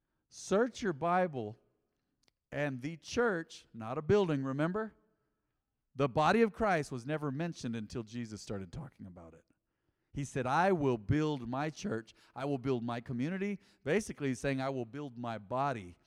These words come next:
and the gates of hell cannot stop it and will not be able to prevail against it." But this was something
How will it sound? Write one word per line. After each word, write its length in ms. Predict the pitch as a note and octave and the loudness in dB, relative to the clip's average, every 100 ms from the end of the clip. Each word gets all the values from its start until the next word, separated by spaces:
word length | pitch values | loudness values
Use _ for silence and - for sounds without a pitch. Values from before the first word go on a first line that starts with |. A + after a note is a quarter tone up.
| _ | _
and 140 | C3 B2 | -6 -4
the 60 | |
gates 360 | A2 C#3 D3+ - | -2 0 0 -2
of 120 | C3 | -4
hell 300 | D3+ C3+ G#2 | 0 0 0
cannot 360 | - A2+ A2 - | -4 -8 -8 -12
stop 400 | - C#3 C#3+ D#3+ | -2 0 0 -2
it 160 | D3 C3+ | -6 -6
and 140 | A2 | -8
will 100 | A2+ | -6
not 200 | B2 A2+ | -6 -6
be 60 | A#2 | -8
able 160 | A2 | -8
to 60 | G#2 | -10
prevail 380 | - G#2+ A2 G#2+ | -10 -8 -6 -6
against 360 | G#2+ G#2 - | -8 -10 -12
it." 120 | G2+ - - - _ - | -16 -16 -20 -20 _ 4
But 240 | D#3+ A#2 | 4 4
this 220 | F#3+ A3 | 2 2
was 160 | G3 D3 | -6 -4
something 500 | F#3+ G#3 A#3+ A3+ | -2 0 4 4